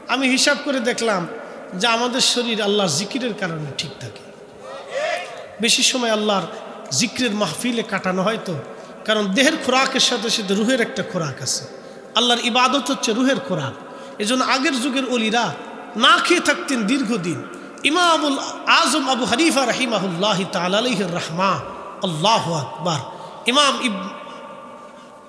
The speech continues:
ইবনু কাসির আল বেদায়ের ভিতরে লেখছেন দশম খণ্ডে যে মহানুভব,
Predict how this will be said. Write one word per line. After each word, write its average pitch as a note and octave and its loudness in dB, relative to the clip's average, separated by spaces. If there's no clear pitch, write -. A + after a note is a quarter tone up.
ইবনু A3+ 0
কাসির B3+ 2
আল A#3 2
বেদায়ের A#3 2
ভিতরে G3+ 0
লেখছেন F#3 0
দশম G#3+ 0
খণ্ডে D3 -6
যে A3+ 4
মহানুভব, B3 6